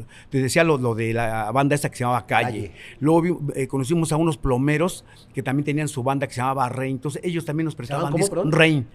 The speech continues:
Speaker 2: Rain.
Speaker 1: Lluvia,
Speaker 2: Ah,
Speaker 1: lluvia.
Speaker 2: Rain,
Speaker 1: Entonces,
Speaker 2: ajá.
Speaker 1: eh, y entonces, este, ellos nos prestaban discos.
Speaker 2: Ok.
Speaker 1: Y entonces empezamos a escuchar, o sea, de, ellos nos prestaron el primer disco de Queen, cuando lo escuchamos, ah,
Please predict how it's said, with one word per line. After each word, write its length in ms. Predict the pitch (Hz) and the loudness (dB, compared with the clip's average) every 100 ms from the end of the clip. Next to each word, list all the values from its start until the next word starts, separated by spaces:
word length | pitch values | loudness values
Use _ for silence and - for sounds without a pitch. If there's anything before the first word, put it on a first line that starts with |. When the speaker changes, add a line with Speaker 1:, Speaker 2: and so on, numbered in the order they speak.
| - - | -14 -6
Speaker 2:
Rain. 160 | 127 | 2
Speaker 1:
Lluvia, 260 | 214 156 117 | 4 4 0
Speaker 2:
Ah, 40 | |
Speaker 1:
lluvia. 340 | 120 139 113 - | -2 -4 -4 -6
Speaker 2:
Rain, 200 | 151 139 | -6 -2
Speaker 1:
Entonces, 260 | 135 180 160 | 2 4 4
Speaker 2:
ajá. 140 | 156 - | 0 0
Speaker 1:
eh, 200 | 135 139 | -4 -2
y 120 | 139 | 0
entonces, 340 | 143 170 165 156 | 0 2 0 0
este, 420 | 165 147 139 117 - - | 0 2 2 -2 -6 4
ellos 160 | 196 170 | 6 6
nos 60 | |
prestaban 440 | 151 165 180 165 151 | 2 2 2 2 -2
discos. 540 | 180 - 151 143 - - - | -6 -4 -4 -4 -12 -20 -14
Speaker 2:
Ok. 80 | 120 131 165 | -8 -6 -4
Speaker 1:
Y 140 | 147 | -2
entonces 260 | 147 175 165 | 0 0 0
empezamos 460 | 156 139 160 151 120 | -2 -4 -6 -6 -8
a 20 | |
escuchar, 320 | 117 135 139 | -10 -8 -6
o 120 | 135 | -6
sea, 460 | 113 127 120 113 110 | -6 -8 -6 -10 -10
de, 140 | 131 139 | -6 -2
ellos 180 | 170 156 | 0 0
nos 60 | 147 | -2
prestaron 260 | 135 151 | -2 -2
el 80 | 135 | -2
primer 260 | 127 143 131 | -2 -2 -2
disco 260 | 139 - | -6 -6
de 140 | 117 113 | -8 -8
Queen, 400 | 131 139 165 160 | -6 -4 -4 -6
cuando 240 | 127 113 | -8 -10
lo 80 | 110 | -12
escuchamos, 500 | - 113 123 123 120 | -16 -12 -10 -10 -12
ah, 420 | 120 - - 90 | -16 -16 -12 -12